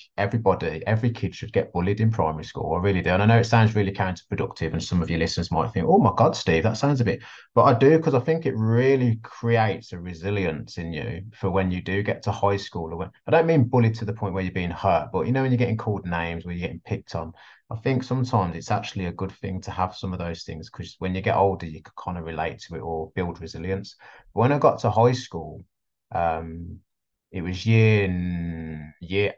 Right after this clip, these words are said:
eight. So I was in my last high school from year eight to year eleven. And, um, there was a lad called Leon, and he, he was just,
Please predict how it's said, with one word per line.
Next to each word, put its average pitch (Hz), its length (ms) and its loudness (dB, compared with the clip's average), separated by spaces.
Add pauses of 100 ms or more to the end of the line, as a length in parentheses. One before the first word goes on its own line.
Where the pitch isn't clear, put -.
eight. 90 260 -4 (500)
So 95 200 -2
I 92 60 4
was 95 100 -2
in 110 260 4
my 98 140 0
last 110 320 2
high 87 220 -6
school 82 320 -12
from 82 200 -14
year 90 280 -4
eight 82 240 -6 (100)
to 80 60 -14
year 80 360 -6
eleven. 82 520 -10 (560)
And, 82 180 -2
um, 80 540 -6
there 90 100 -6
was 90 120 -4
a 92 40 -2
lad 95 300 2
called 87 280 -8
Leon, 87 460 -4 (640)
and 85 800 -2 (720)
he, 131 400 6
he 135 380 4
was 110 240 4
just, - 520 -8